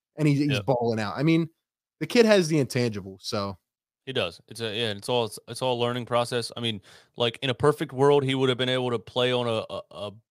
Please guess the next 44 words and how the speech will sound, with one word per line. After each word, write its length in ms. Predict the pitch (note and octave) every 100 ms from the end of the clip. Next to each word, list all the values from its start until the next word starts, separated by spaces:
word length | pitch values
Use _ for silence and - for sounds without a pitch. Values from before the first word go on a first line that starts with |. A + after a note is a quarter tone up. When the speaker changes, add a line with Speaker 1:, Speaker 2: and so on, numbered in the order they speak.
| _ _ -
Speaker 2:
a 140 | A2 G#2 _ _ _ _ _ _
contending 600 | - B2+ - D3 C#3+ C3
team 340 | - C3+ C3+ B2+
as 160 | A#2 A#2
a 80 | A2
sixth 380 | - C3 - B2+
man 300 | B2+ B2+ C3
for 160 | A#2
a 60 | G2+
couple 340 | - A#2 A2+
of 80 | G#2+
years, 480 | G2 G#2+ A#2+ A#2 - _ _ _ _
you 120 | - G#2+
know, 220 | A2+ A2
and 140 | G2
be 120 | G#2+
able 160 | A2 A2
to 160 | G#2 F#2+
get, 280 | G#2+ - G2+ -
you 100 | G#2+
know, 160 | G2+ F#2+
learn 260 | G#2+ A#2 G#2+
the 100 | G#2+
game 220 | A2 G2+
that 200 | G#2 -
way. 300 | A2 G#2+ G#2 - _ _ _ -
Uh, 360 | G#2+ G2+ F#2 - _ -
but 220 | G#2+ -
he's 240 | A#2 B2+
handled 400 | A#2+ B2+ B2 A2
it 100 | G2
amazingly 540 | F2+ G2+ G#2+ G2 G2 G2
being 220 | G2 F#2
thrown 280 | - G2+ G2
into 260 | G2 F#2+ F2
fire, 320 | - G2 F#2+
like 160 | F2+ C2+
you 80 |
said, 320 | - G#2 F#2 D#2+
uh, 240 | F2 E2+
just 420 | F2 F#2 F2 - - - - _ _ _
Speaker 1:
Yeah. 100 | G2 - A#2+
Speaker 2:
and 380 | A#2+ A2+ G#2+ -
again, 440 | A2+ A#2 C#3+ G2+